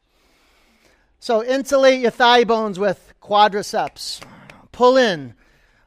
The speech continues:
Five. Point your feet. Four.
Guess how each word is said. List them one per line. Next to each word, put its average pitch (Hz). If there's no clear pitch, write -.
Five. 185
Point 240
your 247
feet. 190
Four. 196